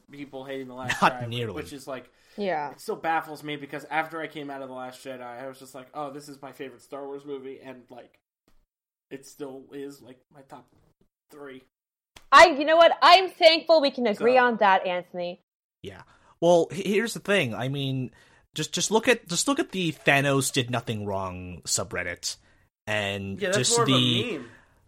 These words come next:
Speaker 2: the, the, the meme community that, that has cultivated, and, like, just how, like, everyone has, like, kind of banded together <laughs> for memes, you know?
Speaker 1: Yeah,
Speaker 2: Whereas,
Speaker 1: yeah,
Speaker 2: like,
Speaker 1: like, Thanos
Speaker 2: it
Speaker 1: did no-, uh, hash-, like, r slash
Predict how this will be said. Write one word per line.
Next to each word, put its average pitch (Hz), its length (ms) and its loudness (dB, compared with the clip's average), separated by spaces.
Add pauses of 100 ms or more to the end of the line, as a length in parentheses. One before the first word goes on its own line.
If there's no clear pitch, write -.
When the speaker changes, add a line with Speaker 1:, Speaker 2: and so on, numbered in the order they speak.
(120)
Speaker 2:
the, 170 200 4
the, 170 180 8
the 156 220 6
meme 196 420 4
community 185 540 2
that, 143 520 4
that 135 460 0
has 135 320 2
cultivated, 127 720 -2
and, 120 100 -6
like, 120 180 -4
just - 160 -6
how, 131 600 0 (520)
like, 135 560 -2 (1200)
everyone 160 380 0
has, 147 260 -4
like, 135 140 -2
kind 156 160 -4
of 123 180 -8
banded 123 360 -4
together 120 400 -6
<laughs> - 0 -
for 127 320 -8
memes, 123 560 -2
you 135 100 -2
know? 139 360 0 (300)
Speaker 1:
Yeah, 294 200 4
Speaker 2:
Whereas, 135 420 2
Speaker 1:
yeah, 247 160 6
Speaker 2:
like, 185 240 0
Speaker 1:
like, - 20 -12
Thanos 226 360 0
Speaker 2:
it - 60 -16
Speaker 1:
did 208 120 0
no-, 196 60 -6
uh, 180 240 -6
hash-, 208 340 -4
like, 170 400 -4
r 180 180 2
slash 175 360 0